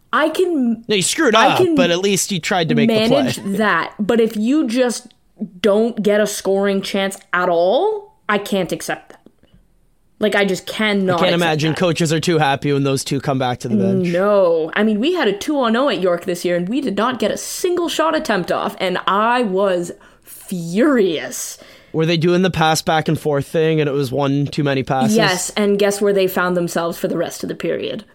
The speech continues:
Speaker 2: Just, uh, drinking lots of water. You know,
Speaker 1: Mm-hmm, and that
Speaker 2: getting,
Speaker 1: wasn't
Speaker 2: uh,
Speaker 1: even my decision. I wasn't even on the bench.
Speaker 2: lots of time with the clipboard. Uh, you get to tie their skates a bit, you know. Have a good
Speaker 1: Exactly.
Speaker 2: conversation.
Speaker 1: It's one of those things where on an odd man rush,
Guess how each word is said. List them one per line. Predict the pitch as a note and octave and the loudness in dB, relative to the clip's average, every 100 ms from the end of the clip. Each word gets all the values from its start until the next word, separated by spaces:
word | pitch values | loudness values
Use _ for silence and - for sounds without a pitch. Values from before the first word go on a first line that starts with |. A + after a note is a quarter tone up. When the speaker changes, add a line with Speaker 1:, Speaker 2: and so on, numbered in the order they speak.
| _ _ | _ _
Speaker 2:
Just, | C3+ - C#3 | -14 -10 -6
uh, | C3+ C3 C3 B2 | -4 -4 -4 -6
drinking | - D3+ D3+ | -6 -4 -2
lots | D3 C#3+ | -2 -2
of | C#3 | -2
water. | C#3+ A#3+ | 2 4
You | B3 | 4
know, | A#3+ | 2
Speaker 1:
Mm-hmm, | C#3+ A3+ | 0 0
and | B3 | 2
that | F3 | 2
Speaker 2:
getting, | F#3+ A#3 | 2 2
Speaker 1:
wasn't | G#3 F#3+ | 2 2
Speaker 2:
uh, | |
Speaker 1:
even | F3 | 0
my | F3+ | 0
decision. | G3 E3+ E3+ F3 | 0 -2 -2 -2
I | |
wasn't | F#3+ F3 | -2 -2
even | E3+ | 0
on | G3 | 0
the | A#3 | 0
bench. | D#3 A#2 D3+ | -2 -4 -2
Speaker 2:
lots | F3+ F3 | -2 0
of | |
time | G3 G3 | 0 2
with | F#3+ F#3 | 2 -2
the | |
clipboard. | - F#3+ F#3+ F#3 G3 F#3+ G3 | -2 0 0 2 2 2 2
Uh, | E3+ D#3 C#3+ | 0 0 -2
you | |
get | D#3 E3 | -4 -8
to | |
tie | D3 F3 | -2 0
their | E3 | 0
skates | C#3+ - E3+ E3 | 0 -2 -4 -2
a | D#3+ | -2
bit, | E3 D#3+ | 0 0
you | - | -2
know. | D#3 | 0
Have | D3+ | 2
a | |
good | |
Speaker 1:
Exactly. | F#3 E3+ E3 E3 F#3 | 0 -2 -2 2 2
Speaker 2:
conversation. | E3 D3+ C3 D3 C#3+ A#3+ | 2 -2 -2 -2 -2 0
Speaker 1:
It's | A#3+ | 0
one | B3 | 2
of | B3+ | 2
those | A3+ - | 0 0
things | A3+ G#3 | 0 0
where | G3+ | 0
on | F#3+ | 2
an | G3 | 2
odd | F#3 F3+ | 0 0
man | F#3 E3+ | -2 0
rush, | E3+ G3 | 0 -2